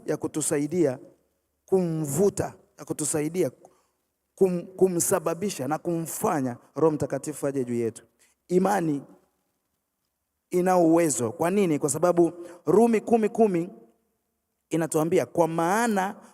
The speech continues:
kwa moyo mtu huamini hata kupata haki, na kwa kinywa hukiri hata kupata wokovu." Ninayoitafuta ni ile Rumi kumi A ile,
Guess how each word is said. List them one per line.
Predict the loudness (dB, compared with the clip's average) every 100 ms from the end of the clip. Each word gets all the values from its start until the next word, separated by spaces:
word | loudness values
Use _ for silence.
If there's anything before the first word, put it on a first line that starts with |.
| _
kwa | -2 -2
moyo | 0 2 4 4 4 2 0 -10 -20 _
mtu | -2 -2 0 0 0
huamini | -2 0 0 2 2 2 2 -2 -4 -8 -18 _ _ _
hata | -10 -8 -4 -4 -6
kupata | -4 -6 0 -2 0 -4 -4 -6 _ _ _ _ _
haki, | _ -8 -2 -2 -2 -16 -18 _ _ _ _ _ _ _
na | -8
kwa | -2 -4
kinywa | 0 0 2 2 0 -2 -10 -20 _ _ _ _
hukiri | 0 2 -2 0 0 -4 -6 -14 _ _
hata | -6 -2 -2 -2 -4 -4 -10 _ _
kupata | -4 0 -2 -2 -4 -8 -10 _ -6
wokovu." | 0 0 0 -6
Ninayoitafuta | -2 2 2 0 -6 -6 -4 -2 -4 -6 _ _
ni | -2 2
ile | 4
Rumi | 4 4 2 -2
kumi | -4 0 2 0 2
A | 2
ile, | 2 0 -2